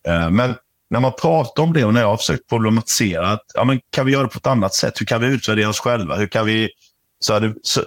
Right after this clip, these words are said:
så blir det ungefär, ja, men du, du säger att det där är rätt sätt. Nej, det gör jag inte. Jag säger att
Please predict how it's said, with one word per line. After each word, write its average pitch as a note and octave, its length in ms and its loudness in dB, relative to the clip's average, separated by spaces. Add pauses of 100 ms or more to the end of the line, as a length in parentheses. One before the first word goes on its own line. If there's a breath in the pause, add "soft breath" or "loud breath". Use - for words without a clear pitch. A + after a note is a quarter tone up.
(300)
så - 160 -2
blir A#2+ 220 0
det G#2+ 60 0
ungefär, G#2+ 340 0
ja, F#2+ 140 0
men G#2 140 0
du, E2+ 140 -2
du F#2+ 180 -2
säger A2+ 380 2
att A2+ 120 -2 (420)
det G#2+ 80 0
där G2+ 260 2
är G#2 60 0
rätt F#2+ 240 -4
sätt. G2+ 380 -2
Nej, F#2 220 0
det D3+ 60 2
gör G3+ 120 2
jag F3 100 2
inte. G#2 180 -2
Jag G2 120 0
säger C#3 180 2
att A#2+ 120 -2